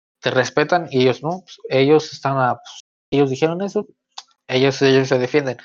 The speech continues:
En cambio Disney, cuando hace al-, hacen algo malo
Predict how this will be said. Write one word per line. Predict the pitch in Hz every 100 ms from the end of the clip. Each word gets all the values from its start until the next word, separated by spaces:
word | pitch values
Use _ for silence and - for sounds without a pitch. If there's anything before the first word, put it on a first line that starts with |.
| - - _ _
En | 139 135
cambio | 151 165
Disney, | 147 160 170
cuando | 180 139 131
hace | 143 165
al-, | 160 170 160 156
hacen | 143 156 160
algo | 156 160
malo | 160 156 196